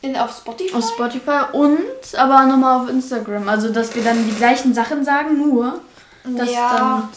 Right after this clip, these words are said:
Speaker 2: dann
Speaker 1: Ich glaube aber, dass es nicht geht. Also man kann,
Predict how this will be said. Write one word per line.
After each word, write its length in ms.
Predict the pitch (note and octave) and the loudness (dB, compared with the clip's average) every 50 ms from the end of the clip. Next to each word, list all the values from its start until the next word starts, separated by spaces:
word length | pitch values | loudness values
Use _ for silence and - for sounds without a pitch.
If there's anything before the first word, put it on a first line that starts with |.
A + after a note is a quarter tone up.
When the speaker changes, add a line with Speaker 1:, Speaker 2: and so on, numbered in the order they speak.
| - - | -16 -12
Speaker 2:
dann 100 | G4+ G4+ G4+ G4 F#4+ F#4 F4+ E4+ | -12 -10 -10 -12 -14 -16 -16 -12
Speaker 1:
Ich 280 | D#4+ - A#3+ - - C#4+ | -12 -12 -12 -12 -14 -12
glaube 680 | C4 A3+ A#3+ A#3+ A#3 G#3+ A3 B3 C#4+ D#4 D4+ D#4 D#4 D#4+ D#4 - - | -10 -8 -4 0 4 4 6 6 4 2 0 -2 -2 -2 -2 -2 -2
aber, 440 | - C4 C4+ C#4 C#4 C4+ C#4 C4+ C4+ | -2 0 2 2 2 2 0 -2 -2
dass 260 | B3+ A#3+ B3 - - | -2 -2 -4 -4 -8
es 340 | C#4 C4 C4 B3+ - - - - - | -10 -10 -10 -10 -14 -18 -20 -6 -2
nicht 220 | C4+ C4 C4 - | -2 -2 -2 -2
geht. 420 | - D4 D4 C4+ A#3 - - - - - - _ | -2 0 2 2 0 -2 -4 -8 -14 -16 -18 _
Also 220 | - A#3+ A#3+ A#3+ C4 | -2 -2 -2 -2 -4
man 160 | B3 B3 B3 | -6 -6 -8
kann, 400 | B3 - C4+ C4+ C#4 C#4 C#4 C#4 | -6 -4 -2 0 0 0 -2 -4